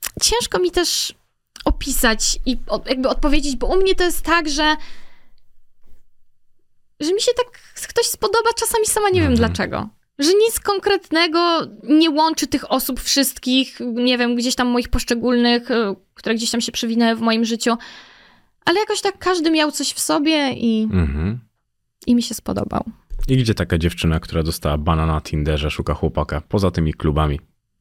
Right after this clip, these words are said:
Speaker 1: No właśnie, ja nie szukam. W sensie zacznijmy od tego, że ja nie szukam. Ale rzeczywiście, no jak poznaję już jakichś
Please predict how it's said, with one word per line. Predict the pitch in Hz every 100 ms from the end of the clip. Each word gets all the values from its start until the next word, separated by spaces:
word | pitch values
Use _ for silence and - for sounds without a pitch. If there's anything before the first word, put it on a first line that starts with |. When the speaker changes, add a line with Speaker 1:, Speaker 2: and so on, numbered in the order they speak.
| _
Speaker 1:
No | 277 320
właśnie, | 370 381 - - -
ja | 392
nie | 381
szukam. | - 254 196 196
W |
sensie | 294 285
zacznijmy | 302 - 320
od | 320
tego, | 311
że | 277
ja | 294
nie | 285 277
szukam. | - 214 208 214 240 _ _ _ _ _ _ _ _ - _ - - - - - _ _ _ _
Ale | - 320 311 320 -
rzeczywiście, | 285 311 302 311 - 320 285 277 - _ -
no | 311
jak | 320 320 - -
poznaję | - 277 240 269 269 269
już | 247 -
jakichś | 254 262 220